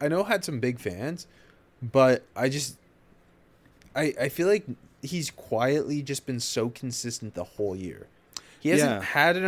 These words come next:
Speaker 1: hundred yard game until this week, and so I hope he finally kinda gets his flowers on that. Um, but man, he, he is a joy to watch. He,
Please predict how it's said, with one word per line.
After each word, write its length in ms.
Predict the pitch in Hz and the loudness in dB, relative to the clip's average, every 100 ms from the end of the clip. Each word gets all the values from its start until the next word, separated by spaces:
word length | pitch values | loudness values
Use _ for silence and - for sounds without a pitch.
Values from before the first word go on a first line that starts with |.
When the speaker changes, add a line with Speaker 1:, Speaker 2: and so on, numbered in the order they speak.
| 170 | 0
Speaker 1:
hundred 360 | 151 147 165 | 0 -4 -2
yard 200 | 147 151 | 0 0
game 220 | 117 113 151 | 0 -2 -2
until 340 | 143 - 143 | -4 -2 0
this 260 | 139 143 - | 0 -2 -4
week, 320 | 117 185 - - _ - - - | -4 -4 -10 -20 _ -20 -20 -8
and 140 | 139 131 | -6 2
so 160 | 147 | 4
I 80 | 139 | 4
hope 220 | 135 156 | 2 -2
he 80 | 180 | -4
finally 340 | 165 135 135 131 | 0 0 2 -2
kinda 220 | 143 131 | -4 -4
gets 200 | 120 120 | -2 -2
his 100 | 123 | -6
flowers 460 | - 98 107 117 131 | -6 -4 -2 -2 -2
on 180 | 131 | -2
that. 280 | 156 175 190 - - - _ _ - | -2 -4 -6 -10 -20 -20 _ _ -4
Um, 540 | 113 107 104 95 80 _ _ _ _ _ _ _ 110 | 0 2 0 -4 -10 _ _ _ _ _ _ _ -6
but 200 | 131 104 | -4 -4
man, 280 | 117 104 101 | -4 -4 -4
he, 180 | 131 - | -4 -6
he 200 | 113 147 | -4 -4
is 80 | 139 | -4
a 80 | |
joy 260 | 85 95 95 | -6 -4 -4
to 80 | 92 | -4
watch. 300 | 85 85 - | -4 -6 -6
He, 220 | 156 160 | -4 -2